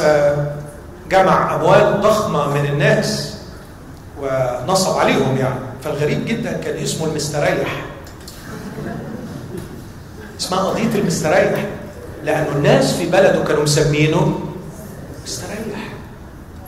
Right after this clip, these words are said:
مين هو المستريح في الدنيا؟ صاحب الثروة. هو طلع نصاب في الآخر، بس مش دي القضية، لكن هم شايفينه مستريح. أكيد النصاب ما كانش مستريح من جوه، مش مهم، بس المهم إن هو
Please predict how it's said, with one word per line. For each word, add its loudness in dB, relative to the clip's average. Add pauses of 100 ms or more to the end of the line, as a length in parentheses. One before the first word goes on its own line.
(120)
مين 0
هو 4
المستريح -4 (140)
في -10
الدنيا؟ -6 (960)
صاحب -2
الثروة. -6 (580)
هو -2
طلع 4
نصاب 0
في -4
الآخر، 0
بس -2
مش -2
دي 2
القضية، 2
لكن -2
هم 0
شايفينه 4 (1200)
مستريح. -6 (1700)
أكيد 2
النصاب 2
ما -2
كانش 0
مستريح 4
من -2
جوه، 4
مش 2
مهم، 4
بس 2
المهم 4
إن 4
هو 8